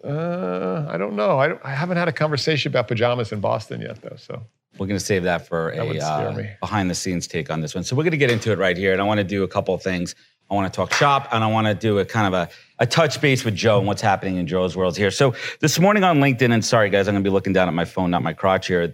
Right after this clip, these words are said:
Speaker 2: There was a, a word that stood out to me is adaptation.
Speaker 1: Mm.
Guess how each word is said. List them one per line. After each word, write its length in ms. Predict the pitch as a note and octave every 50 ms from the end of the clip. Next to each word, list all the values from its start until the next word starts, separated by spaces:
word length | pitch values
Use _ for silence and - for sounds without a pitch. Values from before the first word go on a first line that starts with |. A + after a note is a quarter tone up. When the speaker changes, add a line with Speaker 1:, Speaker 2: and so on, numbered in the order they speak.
| _ D#2+
Speaker 2:
There 160 | F#2 G#2 G#2
was 180 | G#2 G2+ E2+ A2
a, 280 | G#2 F#2+ F#2+ F#2+ - - - G2
a 60 | G2
word 300 | G2 G#2 A2+ A#2+ B2+ A#2+
that 140 | A2+ G#2 -
stood 180 | - - G#2 F#2+
out 200 | F#2 F2+ F2+ F2
to 60 | -
me 120 | F2 F2 E2+
is 140 | E2 D2 - -
adaptation. 720 | F2+ F#2+ F2+ F2+ F2 - - F#2 E2 D2+ - D2+ C#2+ C#2 -
Speaker 1:
Mm. 140 | F#2 F2